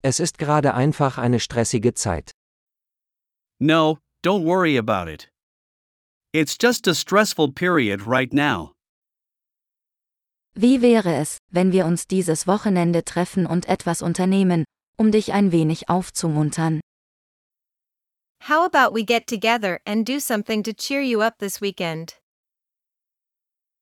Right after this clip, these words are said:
Speaker 1: Das wäre sehr schön. Vielleicht könnten wir ins Schwimmbad gehen? Vielen Dank, Sophie.
Speaker 2: That would be very nice. Maybe we could go to the pool?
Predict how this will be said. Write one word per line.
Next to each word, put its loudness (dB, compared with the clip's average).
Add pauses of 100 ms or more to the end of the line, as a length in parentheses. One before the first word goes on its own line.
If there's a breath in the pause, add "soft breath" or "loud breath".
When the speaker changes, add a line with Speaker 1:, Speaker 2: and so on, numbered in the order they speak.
(120)
Speaker 1:
Das -2
wäre 2
sehr 0
schön. 0 (240)
Vielleicht 0
könnten 0
wir 2
ins 0
Schwimmbad 0
gehen? 0 (380)
Vielen 4
Dank, 2 (320)
Sophie. -2 (1120)
Speaker 2:
That 2
would -2
be 0
very 2
nice. -2 (1080)
Maybe 2
we 0
could -2
go 2
to -2
the -2
pool? -4